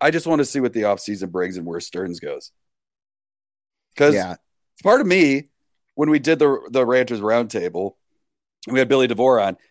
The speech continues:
Speaker 1: He goes, "I think you posed the question, would you rather be a Reds, uh, fan right now or a Brewers fan? Like, w-, what spot would you wa-, like to be in?" And I think you see this young talent on the Reds, and they're rising. And the Brewers, I mean, we have a lot of question marks. Like,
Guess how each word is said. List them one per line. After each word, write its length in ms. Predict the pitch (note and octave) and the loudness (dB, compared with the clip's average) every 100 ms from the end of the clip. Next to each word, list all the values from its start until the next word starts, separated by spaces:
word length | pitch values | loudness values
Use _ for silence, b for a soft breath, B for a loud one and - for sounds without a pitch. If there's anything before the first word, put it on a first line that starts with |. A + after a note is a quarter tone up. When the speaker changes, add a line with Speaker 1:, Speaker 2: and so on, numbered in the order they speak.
| _ | _
Speaker 1:
He 80 | C3 | 0
goes, 200 | D3 A#2+ _ _ _ A2+ | 0 0 _ _ _ -10
"I 60 | |
think 180 | A#2+ D3+ | -6 -6
you 120 | D3+ | -6
posed 280 | B2+ D#3 B2+ | 0 0 0
the 40 | |
question, 240 | B2 C3+ A#2+ | -2 -2 -2
would 120 | A2+ | -4
you 100 | C3+ | -4
rather 340 | A2+ A#2 A#2+ | 0 0 0
be 160 | G#2+ A#2 | 0 0
a 60 | G#2+ | 0
Reds, 480 | G2 A2 A#2+ - _ _ _ _ _ _ | 0 -4 -4 -12 _ _ _ _ _ _
uh, 240 | A2+ G2+ F#2 - | 0 2 0 0
fan 240 | C3 A#2 | 0 2
right 200 | G#2+ G#2 | 0 -2
now 180 | E2+ F2+ | -2 -2
or 120 | F#2+ A2 | 0 -2
a 40 | |
Brewers 320 | A2+ F3+ B3 - | 2 2 0 -4
fan? 200 | F2 E2+ | -8 -4
Like, 180 | F#2+ - | -8 -8
w-, 240 | G2+ A2 - | -8 -8 -2
what 280 | C3+ - | -4 -4
spot 360 | - - C3+ B2 | -10 0 2 2
would 100 | C3 | -2
you 100 | A#2+ | -4
wa-, 180 | A#2 A#2 | -2 -2
like 260 | G2 A2+ A2+ | -2 -4 -2
to 60 | G2+ | -6
be 280 | G#2+ C3+ | -2 0
in?" 100 | F2 | 0
And 140 | E2 F#2 | -4 -6
I 60 | |
think 200 | F#2 C#3+ | -4 -4
you 100 | C#3+ | -4
see 300 | B2+ - C3+ | -6 -4 -2
this 240 | B2+ A2 G2 | 0 -2 -2
young 220 | A2+ A2+ | -2 -2
talent 360 | A#2+ A2 G#2+ G2+ | -2 -2 0 -2
on 100 | G2+ | -4
the 80 | |
Reds, 380 | G2 F#2 F2+ F2+ b b | -4 -4 -4 -6 b b
and 120 | - G#2+ | -8 -2
they're 100 | F#2+ | 0
rising. 440 | G#2 A2+ F#2+ F#2+ | 2 2 0 -6
And 120 | F#2+ | -8
the 60 | F#2 | -6
Brewers, 440 | C3 F#3 D3+ A2+ | 0 2 2 0
I 340 | - _ _ - | -10 _ _ -8
mean, 120 | C3 | 0
we 60 | D#3+ | 2
have 80 | D3 | 4
a 40 | |
lot 120 | D3+ | 4
of 60 | C#3 | 4
question 340 | D3+ C#3 B2 | 2 2 0
marks. 320 | F#2+ D#2+ - G2 | -6 -8 -8 -6
Like, 200 | F#2+ | -6